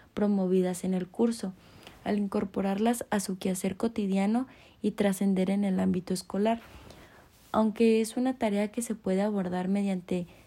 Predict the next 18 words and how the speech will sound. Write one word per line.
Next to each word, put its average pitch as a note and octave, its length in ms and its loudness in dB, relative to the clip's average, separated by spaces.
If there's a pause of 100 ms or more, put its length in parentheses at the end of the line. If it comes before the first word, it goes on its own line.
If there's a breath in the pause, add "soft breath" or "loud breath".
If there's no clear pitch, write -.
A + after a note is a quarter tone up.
(140)
distintas G3 600 -2
estrategias, F#3+ 760 -4 (480 loud breath)
la G#3+ 160 0
curación G#3+ 500 0
de A#3+ 120 0
contenido G#3+ 720 2
ofrece F#3 420 -4
de G#3 80 0
manera F#3 460 -2
natural G3 500 -2 (380 loud breath)
la G#3 160 2
oportunidad G3 680 -2
de A#3 100 -2
fomentar F#3+ 520 -2
habilidades F#3 680 -2
para F#3+ 260 -4
conformar F3+ 600 -2
redes F#3+ 420 0